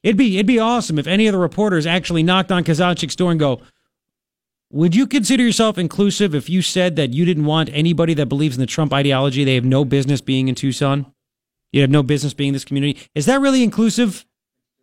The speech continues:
Would that happen? No, I doubt any of the reporters have the guts to do this stuff. They don't have the guts. They don't have the stones,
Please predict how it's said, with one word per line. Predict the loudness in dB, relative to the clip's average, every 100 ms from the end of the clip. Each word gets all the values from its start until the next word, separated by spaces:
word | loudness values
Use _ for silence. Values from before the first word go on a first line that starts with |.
| _ _
Would | -2
that | 2 2
happen? | 2 2 2 0 -4 _ _ _ _ _ _ _ _ _ _ _ _ _ _ _ _ _ _ _ _ _ _ _ _ -20 -20 _ _ -2
No, | 2 2 2 0
I | 0
doubt | 0 2
any | 2
of | 2
the |
reporters | 0 0 0 0
have | 0
the | -2
guts | -2 -4 -4
to | -4
do | -2 -2
this | -4
stuff. | -6 -6 -6 -8
They | -8
don't | -4 -4
have | -4
the | -4
guts. | -2 -2 -4 -8
They | -6
don't | -4
have | -4
the | -6
stones, | -4 -2 0 0 -4